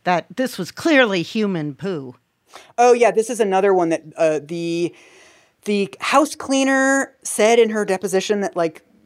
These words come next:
Speaker 2: to her, she was like, "This has to be human poo. There's no way this is dog poo." So, I don't know. Okay. <laughs> Is, is the cleaning person a forensic analysis? I,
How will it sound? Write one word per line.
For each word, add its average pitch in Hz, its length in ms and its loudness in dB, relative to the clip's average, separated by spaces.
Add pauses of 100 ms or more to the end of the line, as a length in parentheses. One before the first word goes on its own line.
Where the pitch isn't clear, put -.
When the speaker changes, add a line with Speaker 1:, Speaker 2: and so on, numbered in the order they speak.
(120)
Speaker 2:
to 214 120 0
her, 277 300 4
she 247 160 -2
was 214 120 -2
like, 190 160 2
"This 185 120 0
has 175 240 0
to 175 80 -4
be 170 160 -2
human 156 300 -4
poo. 156 180 -4
There's 143 160 -2
no 147 140 -4
way 135 100 -4
this 131 160 -14
is 127 60 -14
dog 107 280 -10
poo." - 200 -18 (960)
So, 214 420 2 (420)
I - 140 4
don't 285 100 2
know. 285 320 2
Okay. 269 560 2 (360)
<laughs> - 340 -20
Is, 220 440 -2
is 233 200 -2
the 220 80 0
cleaning 247 360 -2
person 240 600 0
a 196 100 2
forensic 196 600 0
analysis? 196 920 2
I, 190 200 4